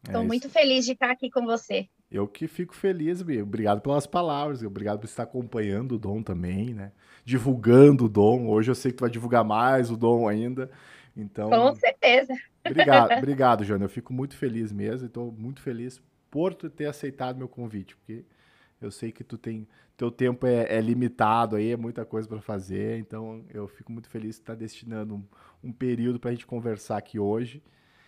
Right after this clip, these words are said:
Speaker 1: E, de fato, pra mim, tu é mais uma das celebridades das suas próprias vidas, né?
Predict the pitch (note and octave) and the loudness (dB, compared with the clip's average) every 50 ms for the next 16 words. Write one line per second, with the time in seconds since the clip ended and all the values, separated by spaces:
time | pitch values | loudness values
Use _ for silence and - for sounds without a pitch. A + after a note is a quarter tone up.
0 | _ _ _ _ _ _ A#2 A#2+ B2 B2 B2 B2 B2 B2 B2 B2 B2 B2 B2 B2 | _ _ _ _ _ _ -8 -6 -4 -4 -4 -4 -4 -4 -4 -4 -4 -6 -6 -6
1 | B2 - - B2 C3 D#3 - - C#3+ C3 C3 - - - E3+ D3 C#3 C3 B2+ B2+ | -8 -10 -12 -10 -10 -10 -4 0 2 2 2 0 -2 -6 -4 -4 -4 -4 -6 -8
2 | C3 - - C#3 C#3 C3 B2+ C3 C3 C3+ - C#3 D3 C#3+ C#3 C#3 A#2 - - - | -8 -6 -6 -6 -6 -6 -6 -6 -6 -6 -6 -8 -8 -8 -8 -8 -10 -10 -12 -12
3 | - D#3 C#3+ D3 C#3+ C#3+ C#3 B2+ C3 B2 B2+ C3 B2 B2 B2+ A#2+ - - B2 - | -10 -8 -8 -6 -6 -8 -6 -6 -4 -4 -2 -4 -4 -6 -10 -10 -8 -10 -12 -10
4 | - B2 A#2+ A#2+ C3 B2 A2+ G#2 G2 G2+ A2 B2 A#2 G2+ F2+ F2+ F2 F2 G2 A2 | -8 -8 -8 -6 -6 -8 -8 -8 -10 -12 -12 -10 -10 -8 -10 -10 -10 -12 -14 -16
5 | A2+ | -18